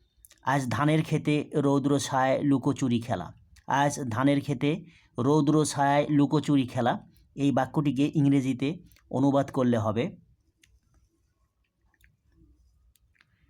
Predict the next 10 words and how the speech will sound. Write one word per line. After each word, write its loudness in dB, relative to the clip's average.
"Today 4
on 6
the 6
paddy 4
field, 0
it 2
is 0
a 2
game 4
of 4